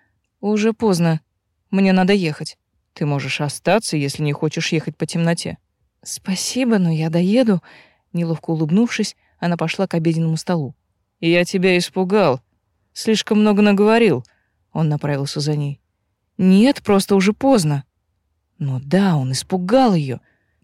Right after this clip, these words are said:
Ей стало страшно, поскольку она открылась перед ним, и как легко она могла к нему привязаться, и, судя по всему, не в первый раз. Он, понимающе кивнул и отошел,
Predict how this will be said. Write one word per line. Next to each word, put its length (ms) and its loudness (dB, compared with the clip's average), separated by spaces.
Ей 180 -4
стало 300 -6
страшно, 640 -2
поскольку 480 -6
она 180 -2
открылась 540 -4
перед 260 -4
ним, 200 -2
и 60 -10
как 240 -8
легко 340 -4
она 160 4
могла 300 2
к 100 -4
нему 200 4
привязаться, 760 0
и, 60 -20
судя 260 -8
по 120 -8
всему, 340 0
не 120 2
в 80 -8
первый 320 -2
раз. 320 -6
Он, 140 0
понимающе 600 0
кивнул 560 0
и 80 -4
отошел, 720 0